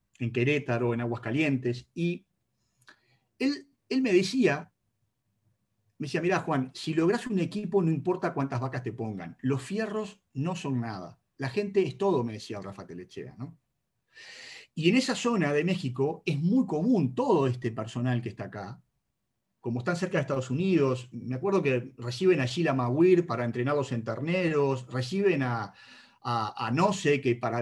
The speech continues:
entrenarlos en nutrición, reciben a los mejores técnicos. O sea, son equipos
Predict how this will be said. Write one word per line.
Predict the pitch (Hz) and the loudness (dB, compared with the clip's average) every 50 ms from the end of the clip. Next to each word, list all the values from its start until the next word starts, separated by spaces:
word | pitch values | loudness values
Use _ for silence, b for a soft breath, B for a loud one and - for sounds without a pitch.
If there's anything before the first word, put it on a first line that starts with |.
| 117 120 - | -4 -2 -2
entrenarlos | 127 120 123 120 147 170 170 165 | -2 -2 0 0 0 0 0 0
en | 139 127 | 0 0
nutrición, | 123 120 120 120 110 110 - - 185 196 196 185 160 | 0 0 -2 -4 -6 -8 -4 2 2 4 4 4 2
reciben | 143 139 - - 277 277 233 | 0 -2 -2 -2 -2 -2 0
a | 180 | 0
los | 139 127 120 120 | 0 0 0 0
mejores | 123 123 - 240 233 175 170 - | -2 -4 -4 -4 -4 -4 -2 -2
técnicos. | - 226 247 220 165 127 113 113 - 101 98 - _ _ _ _ _ _ _ _ _ _ _ _ _ _ _ _ _ _ _ _ _ _ _ _ _ _ _ _ _ _ _ _ _ | -4 -2 0 0 0 0 0 -2 -6 -8 -10 -12 _ _ _ _ _ _ _ _ _ _ _ _ _ _ _ _ _ _ _ _ _ _ _ _ _ _ _ _ _ _ _ _ _
O | |
sea, | - 156 135 | -8 -6 -2
son | - 202 202 202 | 0 0 2 2
equipos | 185 185 226 - - 185 - - | 0 -2 -2 2 2 2 2 2